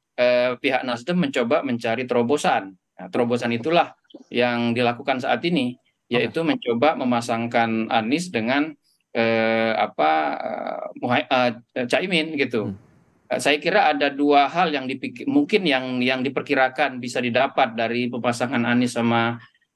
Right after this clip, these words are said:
Speaker 1: Caimin ya. Yang pertama adalah, eh, suara N U,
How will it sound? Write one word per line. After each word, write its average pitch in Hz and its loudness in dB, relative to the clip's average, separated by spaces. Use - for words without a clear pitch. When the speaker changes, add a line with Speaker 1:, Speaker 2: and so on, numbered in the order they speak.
Speaker 1:
Caimin 143 0
ya. 110 2
Yang 127 -2
pertama 131 2
adalah, 123 0
eh, 123 2
suara 123 2
N 120 0
U, 113 -4